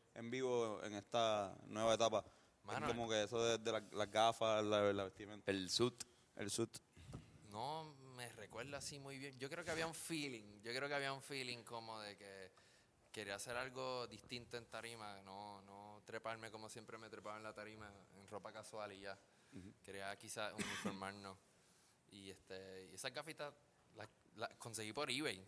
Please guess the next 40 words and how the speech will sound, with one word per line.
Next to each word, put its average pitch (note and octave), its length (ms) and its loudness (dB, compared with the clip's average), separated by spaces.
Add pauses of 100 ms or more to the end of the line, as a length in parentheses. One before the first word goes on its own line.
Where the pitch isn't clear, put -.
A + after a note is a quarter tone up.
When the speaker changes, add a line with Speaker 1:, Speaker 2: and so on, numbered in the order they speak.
(100)
Speaker 2:
o G#2+ 120 0
por G#2+ 160 0
Wish. A#2+ 480 0 (440)
Siempre A2+ 380 0
es B2 200 -6
bien C3 160 -6
barato G#2+ 500 -2 (200)
por G2 120 -6
donde G2 180 -8
las F#2+ 100 -10
consigo. F#2+ 460 -10 (340)
Speaker 1:
Exacto. F#2+ 420 -12 (200)
Speaker 3:
¿Cuánto A#2+ 240 -8
te C3+ 80 -2
costó? C3 340 4 (680)
Si - 80 -20
Speaker 2:
Loco, G2+ 100 -2
Speaker 3:
se G#2+ 80 6
le G#2 60 6
puedes G#2+ 180 8
Speaker 2:
como A2+ 120 6
Speaker 3:
decir A#2 140 8
a A#2 40 10
todo A#2 120 8
el A2 40 6
Speaker 2:
la, A2+ 80 6
Speaker 3:
mundo. G#2+ 140 0
Speaker 2:
las G#2+ 120 -2
primeras, G#2+ 580 -6 (200)
las G2+ 120 -12
primeras G2+ 340 -10
fueron A2 200 -10
como B2 200 -10
un B2 80 -12
peso A2 280 -12
y A2 40 -14
pico. G2 280 -16 (640)
Speaker 3:
¿En G2+ 120 0
serio? C#3+ 320 8 (240)
Speaker 2:
Sí, G2 60 -14